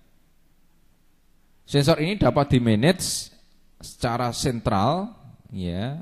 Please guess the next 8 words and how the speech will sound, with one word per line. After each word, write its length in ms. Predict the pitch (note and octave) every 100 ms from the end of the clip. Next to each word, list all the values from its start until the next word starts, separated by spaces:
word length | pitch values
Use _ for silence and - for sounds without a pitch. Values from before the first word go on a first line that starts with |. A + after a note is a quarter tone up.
| - A#2
secara 880 | - G#2 G2+ G2+ G2 G2 F#2 F#2+
istilahnya 320 | E2+ - G2 G2
terpusat, 560 | F#2+ G#2 - D3 -
atau 320 | G#2 G2+ B2+
dapat 400 | C#3+ G2 C3 C3+
di-manage 400 | B2 G#2 G2+ C3+
secara 240 | - A#2 G#2
individu. 560 | A2 - B2 A#2+ F2